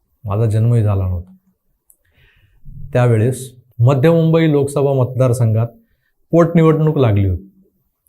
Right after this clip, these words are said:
त्यावेळी कम्युनिस्ट पक्षाच्या उमेदवार रोजा देशपांडे, कॉम्रेड रोजा देशपांडे यांना हरवण्यासाठी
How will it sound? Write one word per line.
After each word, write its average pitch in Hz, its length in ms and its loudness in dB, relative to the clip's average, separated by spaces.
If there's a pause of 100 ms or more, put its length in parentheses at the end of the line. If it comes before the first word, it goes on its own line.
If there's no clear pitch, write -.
(280)
त्यावेळी 139 200 2
कम्युनिस्ट 151 460 2
पक्षाच्या 170 420 0
उमेदवार 147 420 0
रोजा 127 340 0
देशपांडे, 120 520 0
कॉम्रेड 120 480 -2
रोजा 117 280 0
देशपांडे 117 520 -2
यांना 131 320 -2 (500)
हरवण्यासाठी 131 640 2